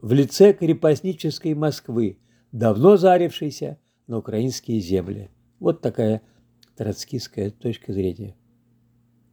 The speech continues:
Так были перевёрнуты главные нравственные исторические ориентиры. И вот московская центральная русофобия, которая легла на почву местного национализма,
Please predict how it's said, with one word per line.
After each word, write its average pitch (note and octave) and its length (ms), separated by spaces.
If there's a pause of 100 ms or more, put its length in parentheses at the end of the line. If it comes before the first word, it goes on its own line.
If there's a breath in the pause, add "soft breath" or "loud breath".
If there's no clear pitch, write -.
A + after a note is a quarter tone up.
(240)
Так F3+ 240
были F#3 200
перевёрнуты D#3+ 800 (320)
главные D3+ 580
нравственные B2+ 640
исторические G#2+ 800
ориентиры. G#2 680 (840)
И C3 120
вот C3 220
московская B2+ 920 (480)
центральная F3 1120
русофобия, A#2+ 880 (440)
которая C#3+ 380
легла D3 500 (140)
на C3 160
почву D3+ 420
местного F3 560
национализма, D3+ 840